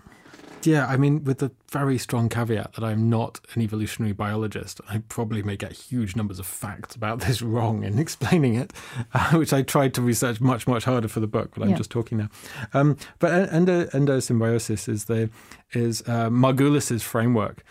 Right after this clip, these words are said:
Speaker 1: for understanding how complex cells, i e the cells that make up our body and, and all other living organisms, how they first emerged.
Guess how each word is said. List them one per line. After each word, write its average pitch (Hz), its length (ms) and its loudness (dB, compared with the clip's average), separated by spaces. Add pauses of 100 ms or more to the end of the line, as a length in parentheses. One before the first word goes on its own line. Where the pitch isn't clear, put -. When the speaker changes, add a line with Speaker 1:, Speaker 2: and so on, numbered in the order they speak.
(140)
Speaker 1:
for - 160 -6
understanding 117 720 0
how 113 240 -2
complex - 600 0
cells, 107 500 -4 (200)
i 120 100 2
e 107 140 0 (280)
the 120 80 -2
cells 117 300 0
that 107 100 -4
make 113 240 -2
up 117 220 -2
our 113 140 0
body 107 320 -2
and, 104 200 -2
and 110 180 0 (200)
all 120 220 2
other 104 340 -2 (520)
living 120 280 2
organisms, 107 560 0 (180)
how 123 180 0
they 120 100 2
first 113 300 -4
emerged. 123 520 2